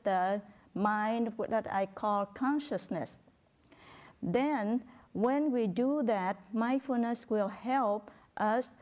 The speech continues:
not to develop the unwholesome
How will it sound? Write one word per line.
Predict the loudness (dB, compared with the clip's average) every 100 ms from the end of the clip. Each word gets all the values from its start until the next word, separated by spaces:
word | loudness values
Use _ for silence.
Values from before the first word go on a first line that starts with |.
| -14 -4
not | 0 0 0
to | -2
develop | 0 0 2 2 2 0 -2 -8 -20 -10
the | -2 2 2 2 -2 -4
unwholesome | 0 0 0 0 2 2 0 -2 0 0